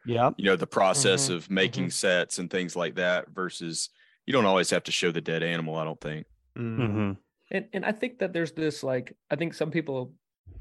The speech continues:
Speaker 3: maybe, you know, their toes are getting squashed right now in this moment, um, because they're, they are proud of maybe their achievements and what they're doing and really feel that, "Hey, this is, this is a part of me." We're not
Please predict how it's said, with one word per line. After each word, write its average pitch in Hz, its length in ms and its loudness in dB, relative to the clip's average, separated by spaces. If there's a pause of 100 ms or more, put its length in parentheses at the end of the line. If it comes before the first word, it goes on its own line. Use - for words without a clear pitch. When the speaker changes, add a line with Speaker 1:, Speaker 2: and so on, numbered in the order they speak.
Speaker 3:
maybe, 143 320 -6
you 139 260 -4
know, 113 180 -6
their 143 160 0
toes 147 280 2
are 135 60 -2
getting 135 160 -2
squashed - 640 -2
right 139 220 0
now 127 240 0
in 131 120 0
this 139 180 0
moment, 127 420 -2 (340)
um, 123 420 0
because 147 460 -2
they're, 131 340 0 (260)
they 127 140 0
are 120 200 -2
proud 131 720 -2 (280)
of 127 320 0 (280)
maybe 139 340 0
their 131 240 -2
achievements 127 680 -4
and 127 180 -4
what 127 260 -2
they're 123 140 -4
doing 135 540 0
and 117 200 -8
really 139 220 0
feel 135 420 0
that, 120 200 -2
"Hey, 131 240 0
this 127 320 -4
is, 131 280 -2 (280)
this 143 180 0
is 143 100 0
a 127 60 -2
part 143 400 0
of 120 120 -4
me." 131 420 -4 (320)
We're 160 80 -2
not 190 260 2